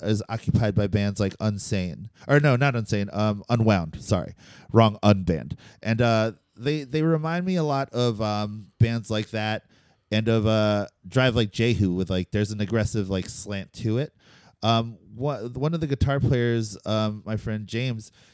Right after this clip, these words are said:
he was in a band that Halo of Snakes had played with before called, um, uh, Caval, and, uh, he's in this band now. And, uh, I think the record's really, really good. I really, uh, not just 'cause I think they're great guys, but also I really like listening to it.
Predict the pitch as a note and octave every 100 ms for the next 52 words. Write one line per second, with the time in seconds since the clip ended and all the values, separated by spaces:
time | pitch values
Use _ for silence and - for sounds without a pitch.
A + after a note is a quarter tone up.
0 | _ - C#3 C#3 B2 B2 A#2+ A#2 A2+ A2+
1 | G2 G#2+ G#2 - A#2 A#2 G#2+ - B2 A2+
2 | G#2 - G2+ G2+ - F#2 A2+ G#2+ - A#2+
3 | G#2 G2 F#2+ F#2 F2+ G2 - _ - _
4 | _ _ _ _ _ - G2 F#2+ - G2
5 | G#2 A2+ C#3 F#3 - - _ _ G#2+ G#2
6 | G#2 G2+ E2+ A#2+ A2 A2+ A2 G#2 - G2+
7 | G#2 A#2+ A#2 A2 G#2 G#2+ G#2+ G2+ G2+ -
8 | A#2 F3 - C#3+ C#3+ C3+ C3 C#3+ C3 C3+
9 | C3+ E3 A#2 G#2 A2+ A#2 A#2 - A2+ A2
10 | F2 C3 C3 B2+ - A2+ G#2+ A#2 A#2 A2
11 | A2 C3+ B2 G#2+ A#2 A#2 A#2 G#2+ F#2+ G#2
12 | G#2 G2 F#2+ F#2 G#2 F#2 F2